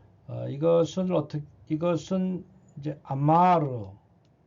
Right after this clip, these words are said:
여기서 한번 유추를 할 수 있는데요. 요것 역시,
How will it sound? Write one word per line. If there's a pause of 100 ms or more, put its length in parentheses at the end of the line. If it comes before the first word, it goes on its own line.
(140)
여기서
한번
유추를
할
수
있는데요. (640)
요것
역시,